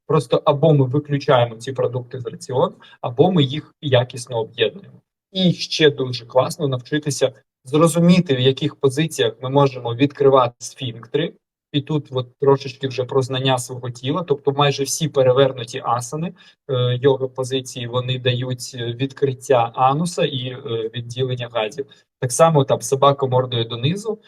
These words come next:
е, це теж, в принципі, перевернута асана. І якщо ми можемо,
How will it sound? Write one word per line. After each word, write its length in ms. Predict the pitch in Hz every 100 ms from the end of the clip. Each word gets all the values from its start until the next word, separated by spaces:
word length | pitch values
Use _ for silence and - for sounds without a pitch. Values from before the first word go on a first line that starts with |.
| _ _ -
е, 260 | 143 135 131
це 160 | 156
теж, 220 | 147 131
в 60 | -
принципі, 340 | 120 123 - -
перевернута 560 | 127 123 123 120 117 -
асана. 440 | - 190 - 151
І 140 | 151
якщо 340 | 143 135 - 135
ми 100 | 127
можемо, 500 | 127 139 131 120